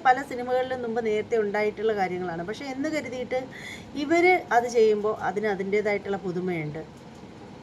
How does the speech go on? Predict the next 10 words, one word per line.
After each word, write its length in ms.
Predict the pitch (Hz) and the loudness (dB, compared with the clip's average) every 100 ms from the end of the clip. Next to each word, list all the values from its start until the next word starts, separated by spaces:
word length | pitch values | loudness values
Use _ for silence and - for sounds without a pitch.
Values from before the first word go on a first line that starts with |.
| - 226 | -6 -2
പിന്നെ 260 | 214 269 - | 0 -2 0
കുറേ 160 | 277 302 277 | 0 2 2
ആളുകളുണ്ട്, 520 | 277 285 262 214 170 - - - - 277 | 2 2 0 0 0 -4 -8 -16 -6 -4
എത്രയാണെങ്കിലും 760 | 294 - 339 311 285 277 277 294 302 - - - - | -4 0 2 2 0 -4 -4 -4 -6 -14 -16 -16 -8
സിനിമാ 280 | 277 285 311 311 | -4 0 0 0
നടീ 180 | 294 285 | -2 -4
നടന്മാർ 320 | 262 254 262 254 | -2 2 2 4
കാണിക്കുന്നതൊക്കെ 680 | 247 233 220 226 226 220 226 214 | 4 4 0 -2 0 2 2 2
അതങ്ങ് 240 | 220 214 202 | 2 2 0
ഒതു-, 200 | 208 | 0